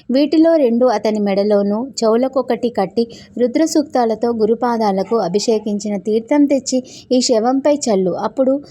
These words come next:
సువాసినులకు, వేద విప్రులకు యథాశక్తి దానమిచ్చి తర్వాత సహగమనం చేయవచ్చు అని చెప్పి వెళ్ళిపోయాడు. అప్పుడు సావిత్రి అచటి వేద పండితులందరినీ పిలిపించి ప్రాయశ్చిత్తాలు చేయించి స్నానం చేసి పసుపు, పారాని, కుంకుమలతో అలంకరించుకొని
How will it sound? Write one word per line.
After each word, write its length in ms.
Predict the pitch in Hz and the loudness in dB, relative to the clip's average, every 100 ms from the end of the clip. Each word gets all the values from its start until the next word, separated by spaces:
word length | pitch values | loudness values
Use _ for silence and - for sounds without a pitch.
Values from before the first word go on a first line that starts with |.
| - | -12
సువాసినులకు, 760 | - 220 240 277 285 269 247 247 | -4 0 0 2 2 2 0 0
వేద 340 | 240 196 190 | 0 0 0
విప్రులకు 600 | 233 240 240 214 214 220 202 | 0 0 -2 -2 -2 0 -2
యథాశక్తి 720 | 185 196 254 285 254 - 233 | -2 0 0 -2 -4 -2 -2
దానమిచ్చి 720 | 208 202 202 214 214 311 294 - - - | 0 0 0 -2 -2 0 -2 -4 -10 -2
తర్వాత 380 | 269 302 294 269 | 0 2 2 -2
సహగమనం 720 | - 208 226 233 226 214 247 | 0 -2 0 0 -2 -2 -4
చేయవచ్చు 600 | - 202 208 214 202 214 | -2 0 2 0 -2 -2
అని 200 | 170 208 226 | -2 -2 -2
చెప్పి 220 | 214 247 | -4 -2
వెళ్ళిపోయాడు. 800 | 233 202 240 - 214 196 185 180 - - - - | 0 0 0 -2 0 2 2 -2 -8 -18 -18 -6
అప్పుడు 300 | 320 320 359 | -4 0 2
సావిత్రి 680 | 339 277 262 311 302 285 294 - - 226 | 2 0 2 2 2 2 0 -4 -10 -4
అచటి 340 | 247 294 285 | -2 2 2
వేద 300 | 247 208 240 247 | 2 0 0 0
పండితులందరినీ 840 | 247 247 247 220 226 240 247 254 | -2 -2 0 0 2 2 4 2
పిలిపించి 680 | 254 214 226 226 226 277 247 - - | 2 -2 -2 -2 0 -2 -2 -8 -10
ప్రాయశ్చిత్తాలు 880 | 214 196 226 254 - 262 254 214 208 | -2 0 0 0 -2 -2 0 0 0
చేయించి 640 | 202 214 202 220 233 247 | 0 0 2 0 -2 -2
స్నానం 460 | 220 - 202 214 247 | -4 -2 -2 0 0
చేసి 420 | 254 226 233 208 208 | 2 0 0 0 0
పసుపు, 360 | 214 - 220 208 | -4 -2 -2 0
పారాని, 460 | 202 214 220 220 | 0 0 0 -2
కుంకుమలతో 600 | 208 214 233 247 233 226 | -4 -4 -2 -2 -2 0
అలంకరించుకొని 880 | 214 190 214 247 254 247 - 233 226 | 0 2 0 0 0 -2 -2 -2 -2